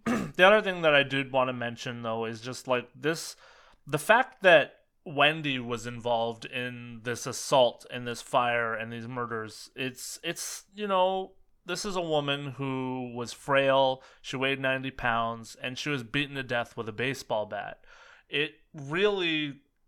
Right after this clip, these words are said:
Speaker 2: makes you think, like, there was something personal here because there really was probably not any reason for Wendy to be attacked.
Speaker 1: That you know of.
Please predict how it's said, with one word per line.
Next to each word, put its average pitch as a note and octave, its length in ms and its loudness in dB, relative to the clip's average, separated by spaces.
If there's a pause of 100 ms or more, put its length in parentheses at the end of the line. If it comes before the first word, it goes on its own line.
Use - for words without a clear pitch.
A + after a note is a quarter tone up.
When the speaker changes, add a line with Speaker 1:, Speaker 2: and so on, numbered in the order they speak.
Speaker 2:
makes E3 340 -4
you C#3+ 80 -4
think, - 280 -6
like, A#2+ 200 -4
there D3 120 -2
was D3 160 -4
something C#3 420 -6
personal - 540 -2
here A2+ 260 -6
because C3+ 460 -4 (340)
there E3+ 200 2
really D#3+ 560 -2
was C3+ 200 -4
probably C3+ 580 0
not B2 320 -6
any A#2+ 180 -10
reason A#2+ 560 -12
for A2+ 220 -12
Wendy A2+ 400 -10
to A2+ 100 -14
be A#2 160 -12
attacked. - 720 -10
Speaker 1:
That A#3+ 280 -4
you G#3+ 140 -12
know G3 340 -10
of. - 80 -18